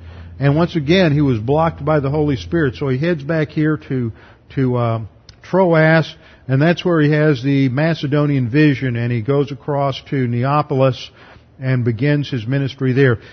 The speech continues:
Eventually, at the end of the second missionary journey, he comes back to Ephesus. And we're told in Acts chapter, I think it's Acts chapter eighteen,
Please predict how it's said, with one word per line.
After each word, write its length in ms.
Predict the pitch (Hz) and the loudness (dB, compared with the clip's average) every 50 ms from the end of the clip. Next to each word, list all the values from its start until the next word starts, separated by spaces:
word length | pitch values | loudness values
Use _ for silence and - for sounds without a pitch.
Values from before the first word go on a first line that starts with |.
| - - | -12 -4
Eventually, 580 | - 131 123 131 185 214 226 202 - 202 190 175 | -2 -2 2 2 2 2 2 0 0 2 2 2
at 60 | 143 | 2
the 240 | 131 151 147 170 175 - | 2 0 0 0 -2 0
end 300 | 160 160 175 190 180 175 | 0 2 2 2 0 0
of 260 | 175 160 156 139 123 | 0 0 -2 -2 -2
the 320 | 127 139 139 139 135 135 | 0 2 2 4 2 2
second 380 | 127 - - 175 170 - 165 147 | 0 0 0 -2 0 0 -2 -2
missionary 400 | 147 160 147 - 170 151 143 131 | -2 -2 -2 -4 -4 -2 -2 -2
journey, 420 | 113 95 127 156 170 175 165 160 | -2 -4 -4 -4 -2 -2 -2 -2
he 140 | 143 135 147 | -2 -2 -4
comes 300 | 131 - - 175 165 147 123 | -6 -6 -6 -4 -4 -4 -4
back 340 | 127 156 165 170 170 170 | -2 -2 -2 -2 -2 -4
to 140 | - 165 165 - | -4 -6 -4 -4
Ephesus. 720 | 185 185 202 208 - 156 127 - - 120 - - - - - _ _ _ _ _ _ _ _ _ _ _ _ _ _ _ _ _ _ _ _ _ _ | -2 -2 -2 -2 -2 -6 -8 -8 -10 -14 -14 -16 -20 -20 -20 _ _ _ _ _ _ _ _ _ _ _ _ _ _ _ _ _ _ _ _ _ _
And 420 | 147 151 151 156 151 156 151 147 | 2 4 6 6 6 4 4 2
we're 100 | 139 135 | 2 0
told 580 | 131 - - 190 196 202 208 202 202 202 196 165 | 0 -2 -2 -2 0 2 2 2 2 2 0 0
in 280 | 156 151 147 143 147 151 | -2 -2 -2 -2 -2 -4
Acts 380 | - 151 165 175 170 - - - - | -4 -4 -4 -4 -4 -8 -12 -18 -12
chapter, 720 | - - 170 165 170 165 - - 156 147 143 139 123 107 - - - _ _ _ _ _ _ _ _ _ _ _ _ _ _ _ _ _ _ _ _ _ _ _ _ _ | -6 -4 -2 -2 -2 -4 -4 -2 0 2 2 2 0 -2 -8 -18 -20 _ _ _ _ _ _ _ _ _ _ _ _ _ _ _ _ _ _ _ _ _ _ _ _ _
I 40 | - | -6
think 200 | 233 147 147 135 | -4 -2 0 0
it's 100 | 123 - | -2 0
Acts 280 | 147 147 151 - - - - | 0 -2 -2 -2 -6 -6 -4
chapter 600 | 165 156 151 151 - 147 139 135 135 135 139 143 | -2 -2 -2 -2 0 2 2 2 2 0 -2 0
eighteen, 800 | 147 151 165 156 - - - 180 175 156 147 147 160 175 156 | 0 0 0 0 -2 -4 -2 0 2 2 2 2 2 0 -2